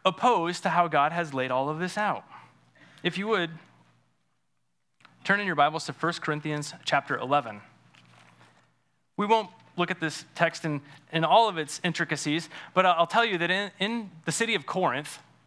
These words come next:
there was some conflict happening in the church. The conflict had to do with what does it look like when the body of believers gets together?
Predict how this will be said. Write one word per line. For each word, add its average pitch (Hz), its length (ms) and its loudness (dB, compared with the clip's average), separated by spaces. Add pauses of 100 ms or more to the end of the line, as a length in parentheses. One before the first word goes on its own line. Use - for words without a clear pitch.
(480)
there 185 100 4
was 185 340 -4 (380)
some 220 200 2
conflict 196 540 0
happening 135 340 0
in 143 60 -4
the 147 80 -4
church. 143 400 0 (160)
The 170 80 0
conflict 208 460 2
had 175 160 2
to 151 40 -10
do 165 200 0
with 160 260 -2 (500)
what 156 280 2
does 240 160 0
it 170 100 -4
look 147 220 -4
like 147 240 2 (120)
when 160 380 -2
the 151 80 -2
body 175 300 6
of 202 80 -4
believers 147 440 -2
gets 139 200 -4
together? 170 440 0